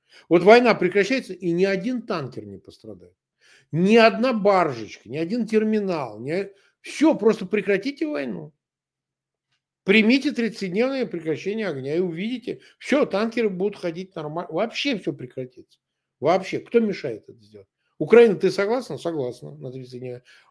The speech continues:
Москва? Не, нихуя. Первопричина войны, вы, значит, нет. Ну и что? И, и что? Так действительно, почему же вы не обращаетесь, собственно говоря, к, э, Москве и не говорите: «Слушайте,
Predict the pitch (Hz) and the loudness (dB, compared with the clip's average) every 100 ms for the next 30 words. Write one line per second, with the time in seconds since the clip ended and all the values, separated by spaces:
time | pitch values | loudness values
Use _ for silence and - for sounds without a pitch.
0 | - 196 - 269 294 - - 262 269 247 | 2 2 4 6 6 4 -2 0 0 0
1 | 233 226 233 - 277 247 214 190 214 202 | -2 -2 -4 -6 -6 -4 -4 -4 0 0
2 | 196 233 - 247 226 233 254 233 196 190 | 0 -6 -6 -4 0 0 0 -4 -4 -2
3 | 185 180 175 160 - 175 170 156 - 147 | -2 -4 -8 -10 -12 -12 -12 -12 -18 -20
4 | _ _ _ _ _ _ _ _ _ _ | _ _ _ _ _ _ _ _ _ _
5 | - 156 165 - - 139 143 127 139 123 | -6 0 0 0 -6 -8 -6 -6 -6 -8
6 | - - 104 107 _ _ _ _ _ _ | -10 -18 -20 -20 _ _ _ _ _ _
7 | _ _ _ 156 151 185 202 180 127 135 | _ _ _ -2 0 0 0 -2 -2 -2
8 | 180 185 190 180 175 180 170 180 170 180 | 2 2 4 4 4 2 2 0 0 0
9 | 165 - 131 _ - _ _ 151 - 156 | -4 -6 -16 _ -20 _ _ -4 0 0
10 | 147 147 139 151 165 165 120 139 139 135 | 0 0 6 6 6 4 -2 -2 0 2
11 | 135 131 131 139 139 208 175 139 151 139 | 2 0 0 -2 0 2 2 2 2 0
12 | - - 135 - 107 | -4 -12 -12 -10 -16